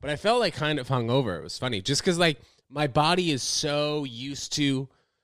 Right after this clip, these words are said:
falling asleep between the hours of, mm, eight thirty and ten thirty, that falling asleep at one, maybe I messed up, like, circadian rhythm. That's something that I've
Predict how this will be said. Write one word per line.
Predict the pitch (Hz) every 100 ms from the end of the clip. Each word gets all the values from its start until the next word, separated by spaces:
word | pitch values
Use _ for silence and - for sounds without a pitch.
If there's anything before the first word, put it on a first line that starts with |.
| _ _ _
falling | 147 147 143 135
asleep | 117 - 131 131 131
between | 127 - 135 131
the | 120
hours | 113 117 120 120 117 113 - - -
of, | 104 107 104 101 101 98 98 95 85 - _ _
mm, | 120 120 123 120 113 113 113 - -
eight | 135 123
thirty | - 131 120
and | 110 104
ten | 131 123
thirty, | 131 127
that | 120 110
falling | 131 127 123
asleep | 110 131 117
at | 117
one, | 104 110 110 113 110
maybe | 110 113
I | 107
messed | 101 104 110 -
up, | 117 -
like, | 101 - _ _ _ _ _ -
circadian | - 143 - 147 135 131 131 127 120 92
rhythm. | 110 120 123 123 120
That's | 107 110 -
something | 117 113 113
that | 110 107
I've | 104 104 98 98